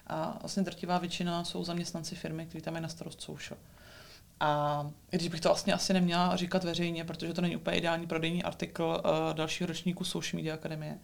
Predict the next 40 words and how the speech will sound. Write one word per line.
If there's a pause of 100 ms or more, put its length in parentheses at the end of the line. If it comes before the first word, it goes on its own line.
(380)
tak
strašně
moc
účastníků
dává
výpověď
během
Social
Media
Akademie,
protože
jak
pracují
na
té
strategii (720)
a
úvodní
část,
ta
analytická,
jako
kde
jsme
teď
a
co
všechno
je
špatně
a, (260)
mm,
máme
Google
Analytics
a (320)
co
všechno
můžeme
implementovat,